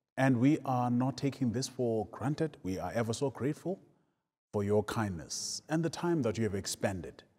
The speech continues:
to listen to the presenters that have come to you. We look forward to the coming quarter, and we hope you're going to tune into M and S Creativus and continue to fellowship with us at Solusi University.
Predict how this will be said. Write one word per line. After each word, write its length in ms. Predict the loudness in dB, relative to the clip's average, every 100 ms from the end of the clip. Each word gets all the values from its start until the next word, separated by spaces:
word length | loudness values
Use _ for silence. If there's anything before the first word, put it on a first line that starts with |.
| _ _ _ _
to 100 | -2
listen 680 | 2 6 6 6 4 4 0
to 120 | 0
the 100 | 0
presenters 580 | 0 2 2 4 2 2
that 120 | 0
have 180 | 0 -2
come 300 | -2 -2 -2
to 140 | -4
you. 180 | -12 -14 -20 _ _ _ -4
We 120 | 2
look 200 | 4 4
forward 380 | 6 8 8 6 0
to 260 | -2 0 0
the 120 | -2
coming 600 | -2 0 2 2 0 -4 -14 -14 -8
quarter, 540 | 4 4 4 2 0 0
and 280 | 0 2 2
we 120 | 0
hope 320 | 2 2 2 0
you're 160 | 0
going 240 | 0 -2 -2
to 80 |
tune 240 | -4 -2 -2
into 200 | 0 0
M 140 | 2
and 140 | 4 2
S 160 | 0
Creativus 760 | -2 0 0 0 0 -2 -4 -6
and 240 | -8 -6
continue 400 | -8 -4 -2 -2
to 360 | -2 -6 -6 -8 -10
fellowship 440 | -2 0 2 0 -4
with 100 | 0
us 300 | 0 0 -4 -10 _ _ -6
at 200 | -4 -4
Solusi 400 | -6 -6 -6 -6
University. 720 | -8 -8 -8 -8 -8 -10